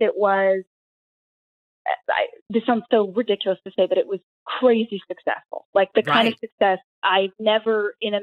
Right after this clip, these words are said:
Speaker 1: million billion years could ever imagine. And I, thank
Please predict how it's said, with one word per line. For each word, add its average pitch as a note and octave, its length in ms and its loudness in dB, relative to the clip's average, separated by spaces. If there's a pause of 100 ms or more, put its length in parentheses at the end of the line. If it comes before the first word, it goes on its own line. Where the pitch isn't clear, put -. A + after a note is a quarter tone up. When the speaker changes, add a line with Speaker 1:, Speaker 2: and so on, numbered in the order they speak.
Speaker 1:
million A3+ 380 -2
billion G3 300 -4
years F#3+ 380 -6 (200)
could G3 120 2
ever G3 540 0 (100)
imagine. F#3+ 460 0 (580)
And G#3 460 0 (440)
I, G3 460 -2 (140)
thank A#3 180 -6